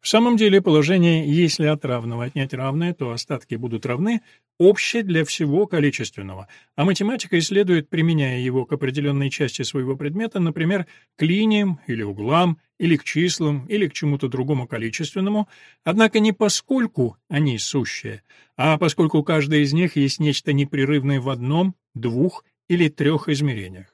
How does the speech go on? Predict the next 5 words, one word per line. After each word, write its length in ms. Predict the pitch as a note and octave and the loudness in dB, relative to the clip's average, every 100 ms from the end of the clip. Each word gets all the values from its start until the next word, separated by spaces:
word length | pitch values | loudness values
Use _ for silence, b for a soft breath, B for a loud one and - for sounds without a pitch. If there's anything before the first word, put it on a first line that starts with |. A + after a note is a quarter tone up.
| _ B B B - | _ B B B 2
Философия 640 | G#3 A3 - A#3+ A3 G3+ | 6 6 6 2 4 2
же 160 | G3 | 4
не 100 | F#3+ | 2
рассматривает 640 | G3 F#3 G#3+ F#3 B2+ A2+ A2 | 2 0 -2 -2 -2 -4 -4
частичного, 800 | - - - A2 - G2 G2+ | -4 -4 -4 -6 -6 -8 -10